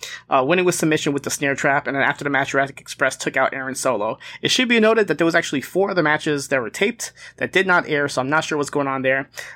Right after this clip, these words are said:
But just the results here for those was Aaron Solo defeated Sonny Kiss, Abaddon defeated Gia Scott, who's wrestled in Ring of Honor before,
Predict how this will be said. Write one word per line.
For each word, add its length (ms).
But 240
just 160
the 60
results 340
here 160
for 140
those 280
was 180
Aaron 220
Solo 300
defeated 280
Sonny 200
Kiss, 400
Abaddon 380
defeated 300
Gia 200
Scott, 320
who's 180
wrestled 280
in 80
Ring 100
of 80
Honor 200
before, 420